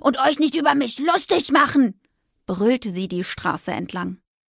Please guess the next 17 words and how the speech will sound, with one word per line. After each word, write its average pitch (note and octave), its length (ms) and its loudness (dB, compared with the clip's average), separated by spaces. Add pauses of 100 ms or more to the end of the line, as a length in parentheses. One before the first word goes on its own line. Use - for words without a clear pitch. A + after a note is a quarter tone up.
(340)
Nun D#4+ 280 6
suchten D4 400 4
die C4+ 140 4
Menschen G#3 380 0
in G3+ 100 -2
ihrer G3 300 0
Nähe F#3+ 420 0
schleunigst - 640 0
das - 160 -6
Weite. - 420 2 (680)
Bald C#4 280 4
war G3+ 200 6
Aurelia G#3 500 4
mit G3 160 0
dem F#3 140 -2
Kater G3+ 420 0
alleine. F#3 460 0